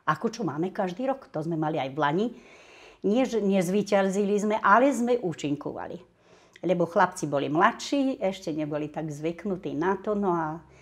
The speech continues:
dostali sme aj podmienky na to, aby sme im kúpili dresy, aby sme, e, mali financie na to, aby mohli cestovať. Takže v lani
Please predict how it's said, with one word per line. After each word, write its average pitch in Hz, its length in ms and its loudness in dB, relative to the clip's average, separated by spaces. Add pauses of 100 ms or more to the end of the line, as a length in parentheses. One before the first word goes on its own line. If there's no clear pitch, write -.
(160)
dostali 175 360 4
sme 156 280 0
aj 151 240 -6
podmienky 170 480 2
na 156 200 2
to, 147 120 -2
aby 147 160 -2
sme 143 240 -6
im 139 160 -6
kúpili 135 480 -10
dresy, 165 640 -4
aby 165 280 -10
sme, 156 360 -10 (600)
e, 139 360 -8 (160)
mali 151 320 -2
financie 147 640 -2
na 143 160 -6
to, - 160 -8
aby 143 160 -8
mohli 143 320 -8
cestovať. 151 640 -6
Takže 147 280 -8
v 139 80 -8
lani 135 260 -4